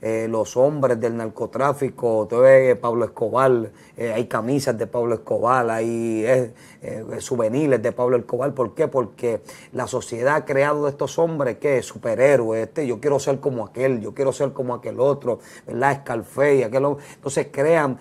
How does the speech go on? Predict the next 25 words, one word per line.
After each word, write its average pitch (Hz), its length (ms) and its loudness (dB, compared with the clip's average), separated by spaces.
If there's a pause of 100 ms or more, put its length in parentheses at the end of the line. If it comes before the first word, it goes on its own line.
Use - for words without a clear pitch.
(220)
eh, 131 240 0
estereotipos 147 800 0
de 147 60 2
los 135 220 2
hombres, 131 460 2 (340)
pero 123 200 -2
yo 120 200 -4
quiero 156 280 0
compartirte, 120 1080 -2
¿verdad? 135 320 0
Y 113 220 -6
por 113 200 -6
los 113 200 0
relatos 127 360 0
de, 139 180 2
de 120 180 -2
la 113 100 2
vida 139 220 2
de 127 60 4
estos 127 280 -6
hombres, 143 260 -4
lo 104 100 -2
que 123 80 -2
ellos 135 160 0
vivieron, 131 500 -2